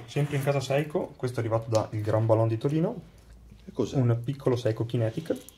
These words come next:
Speaker 1: che ho sistemato.
Speaker 2: Ah,
Speaker 1: Quando l'ho
Speaker 2: il
Speaker 1: preso
Speaker 2: Kinetic.
Speaker 1: non si muoveva e ho cercato un attimo online l'accumulatore, comprato
Speaker 2: Ah.
Speaker 1: per una spesa di settanta euro totali, direi un ottimo affare,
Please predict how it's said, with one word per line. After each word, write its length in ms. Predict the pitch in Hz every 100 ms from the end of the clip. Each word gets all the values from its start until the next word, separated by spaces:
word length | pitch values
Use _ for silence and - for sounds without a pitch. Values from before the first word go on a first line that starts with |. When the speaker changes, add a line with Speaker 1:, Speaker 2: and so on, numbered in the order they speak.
| -
Speaker 1:
che 120 | -
ho 160 | 110 -
sistemato. 640 | - 117 214 185 165 139
Speaker 2:
Ah, 240 | 113 104 95 - - - -
Speaker 1:
Quando 200 | 117 113
l'ho 60 |
Speaker 2:
il 60 | 110
Speaker 1:
preso 180 | 110 110
Speaker 2:
Kinetic. 200 | 151 107
Speaker 1:
non 100 | 110
si 120 | 110
muoveva 420 | 113 123 120 139 - - - - - - -
e 720 | 110 101 101 101 98 98 104 110 - - - -
ho 120 | 113
cercato 460 | 117 110 110 107
un 60 | 110
attimo 380 | 107 - 113 104 104 104 104
online 320 | 110 110 107
l'accumulatore, 760 | 107 110 117 127 147 123 147 - - - - - - - -
comprato 520 | 117 117 117 110 127
Speaker 2:
Ah. 100 | - - - - - - - - - -
Speaker 1:
per 100 | 117
una 100 | 113
spesa 300 | 110 117 113
di 160 | 110 110
settanta 520 | - 110 - 117 117
euro 100 | 110
totali, 380 | 107 117 107 110
direi 280 | 104 113 - - -
un 100 | 110
ottimo 260 | 113 120
affare, 500 | 135 - 107 107 -